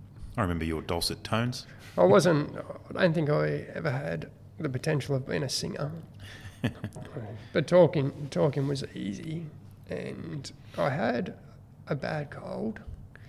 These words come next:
Speaker 2: And it came on pretty much at the same time as we're about to launch Collective Heart. And so my,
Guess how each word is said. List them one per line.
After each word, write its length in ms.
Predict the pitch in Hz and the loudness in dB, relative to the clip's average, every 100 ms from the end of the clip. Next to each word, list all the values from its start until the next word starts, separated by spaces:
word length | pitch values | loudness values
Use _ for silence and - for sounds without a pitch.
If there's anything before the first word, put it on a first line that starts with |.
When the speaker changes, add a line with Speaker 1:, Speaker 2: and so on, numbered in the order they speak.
| - - - - - - - | -18 -18 -18 -18 -20 -18 -12
Speaker 2:
And 560 | - - - 62 - - - - - | -6 -4 -4 -6 -8 -10 -12 -8 -4
it 140 | 156 | -2
came 400 | 160 - - - | -2 -2 -2 -6
on 320 | - - - | -8 -8 -8
pretty 240 | 139 - 165 | -4 -2 0
much 300 | 160 143 143 | 2 0 -2
at 100 | 139 | -4
the 60 | |
same 400 | 127 113 151 135 | -4 -2 -2 -2
time 260 | 123 - - - | -4 -4 -4 -6
as 160 | 143 | -6
we're 120 | 151 80 | -4 -4
about 260 | 156 143 | -2 -4
to 100 | - | -4
launch 360 | - - 135 - | -6 -6 -8 -10
Collective 480 | - 147 - 147 - | -8 -8 -8 -10 -10
Heart. 500 | - - - 147 - - - - - - - - - - - - - - - - - - | -8 -6 -6 -6 -8 -16 -16 -16 -18 -20 -20 -20 -20 -20 -20 -20 -18 -16 -16 -16 -16 -6
And 120 | 160 | -2
so 160 | - 87 | 0 0
my, 680 | 65 - - 58 - - | 0 0 0 -2 -4 -8